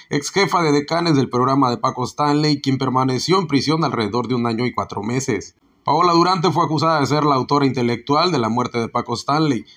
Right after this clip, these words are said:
Incluso, al mismo tiempo que estuvo ella en prisión, también la pasó Mario Besares, otros de los incriminados. ¿Cómo fue el proceso de Paola Durante en prisión, según la serie ¿Quién lo mató?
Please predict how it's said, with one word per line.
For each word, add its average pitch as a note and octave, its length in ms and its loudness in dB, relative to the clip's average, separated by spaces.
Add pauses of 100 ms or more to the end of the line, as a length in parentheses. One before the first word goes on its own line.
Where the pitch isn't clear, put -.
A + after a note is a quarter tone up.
(160)
Incluso, G#3 800 2
al C3 160 2
mismo E3 360 2
tiempo D#3+ 400 2
que C3 60 -2
estuvo D3 360 0
ella C3+ 160 4
en A#2+ 100 -2
prisión, D#3+ 480 0
también A#2+ 380 -2
la A#2+ 160 -2
pasó G#2+ 240 -2
Mario A2+ 280 0
Besares, C3 540 -2 (140)
otros F3+ 320 2
de D3 60 6
los C3+ 160 4
incriminados. C#3+ 880 4 (300)
¿Cómo G3+ 240 2
fue F#3 100 2
el D#3 60 0
proceso F3 500 4
de D3 80 0
Paola C#3+ 280 4
Durante C3+ 380 2
en B2+ 120 0
prisión, C#3 500 2
según A#2+ 260 2
la G#2+ 120 -2
serie B2 340 -2
¿Quién A#2 240 -4
lo A2 100 -2
mató? B2 520 -2